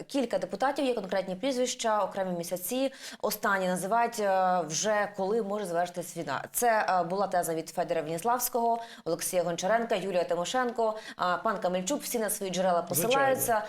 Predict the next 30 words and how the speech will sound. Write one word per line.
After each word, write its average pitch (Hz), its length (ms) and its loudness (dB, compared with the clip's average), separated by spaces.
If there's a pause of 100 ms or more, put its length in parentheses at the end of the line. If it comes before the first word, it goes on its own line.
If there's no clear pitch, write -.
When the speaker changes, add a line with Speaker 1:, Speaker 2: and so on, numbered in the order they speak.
(140)
Speaker 1:
Це 196 180 0
то 262 220 2
до 214 140 0
Різдва, 220 540 0
то 233 160 -2
при-, 208 180 -6
ну, 302 180 0
але 247 220 4
Speaker 2:
Ну, 202 120 2
Speaker 1:
плюс-мінус 233 420 2
Speaker 2:
це, 220 100 0
Speaker 1:
це - 80 -6
цей 208 120 0
рік. 147 300 -6
Speaker 2:
е, 143 240 -2
це 196 160 -2
просто 185 320 -4
паразитування 160 640 0
на 143 140 -2
нови-, 131 300 -4
на 127 120 -6
новинному 127 440 -4
приводі. 131 440 -8
Тобто 131 560 -6
люди 139 320 -6
і - 20 -4
депутати, 127 580 -6
вони 131 300 -4
хочуть, 135 380 -8
щоб 120 140 -8